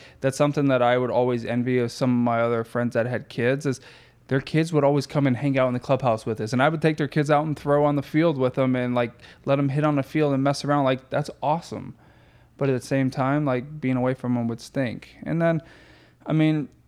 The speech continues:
you don't have a whole lot of privacy, especially, like, the city that you play in.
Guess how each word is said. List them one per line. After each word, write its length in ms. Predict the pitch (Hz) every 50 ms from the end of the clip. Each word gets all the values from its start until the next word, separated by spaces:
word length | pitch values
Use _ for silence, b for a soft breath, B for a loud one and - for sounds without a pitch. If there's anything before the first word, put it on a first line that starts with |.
| _ _ -
you 180 | 147 139 139 160
don't 160 | 180 175 165
have 200 | 139 151 147 135
a 60 | 131
whole 180 | 123 131 131 123
lot 140 | 120 120 113
of 100 | 107 -
privacy, 540 | - 113 107 104 110 - - 117 110 110 107
especially, 540 | - - - - 160 160 151 - 160 151
like, 300 | 139 131 127 117 - _
the 60 | - 120
city 300 | - - - 135 131 139
that 240 | 131 127 123 - -
you 80 | 120
play 380 | 117 - - 120 113 113 117 117
in. 260 | 123 131 139 143 139